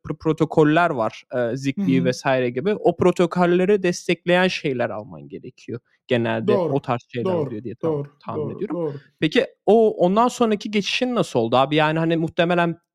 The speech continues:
Speaker 1: benim, eee, eee, varsayacağım şey şöyle oldu. Hani, sen başka şeyler eklemek istedin ve onun limitli olduğunu görüp muhtemelen başka bir, eee, hub'a geçtin ya da daha genişlettin. Yani o, o, o kısmı biraz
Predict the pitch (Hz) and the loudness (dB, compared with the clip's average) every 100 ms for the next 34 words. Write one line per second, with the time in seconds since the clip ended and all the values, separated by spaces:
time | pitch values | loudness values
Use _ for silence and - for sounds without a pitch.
0 | - 139 156 165 165 - - 135 131 123 | -8 0 2 2 0 -4 -4 -2 -2 -4
1 | - _ _ _ 127 127 127 104 - _ | -8 _ _ _ 0 2 0 -4 -10 _
2 | _ 139 139 156 175 156 151 156 160 - | _ 2 2 2 0 2 2 2 0 -2
3 | 165 - 175 170 123 117 120 127 147 143 | -2 0 0 2 2 0 -2 -2 0 0
4 | 143 143 - 143 139 - 185 - 165 180 | 0 -2 -2 0 0 0 0 2 2 2
5 | 160 - 123 117 - - - 143 190 180 | 2 0 -2 -2 -6 -10 -6 -4 0 2
6 | 180 175 - 151 156 156 151 151 147 180 | 2 2 0 2 2 2 2 2 2 2
7 | 160 143 143 131 131 170 226 - _ _ | 2 2 -2 0 2 2 0 -8 _ _
8 | _ 156 151 180 165 175 185 151 - 165 | _ -4 2 2 4 4 2 0 2 0
9 | 156 156 156 _ _ _ 127 131 127 - | 2 2 0 _ _ _ 2 2 2 2
10 | 139 156 151 139 - 147 143 139 139 143 | 2 2 2 0 0 0 2 2 2 2
11 | 151 139 135 - 139 123 - 123 117 117 | 2 2 0 -2 -4 -4 -2 -2 0 0
12 | 127 135 135 - 135 - - - 156 156 | 2 2 0 -4 -10 -8 -8 -6 -4 2
13 | 139 - | 0 0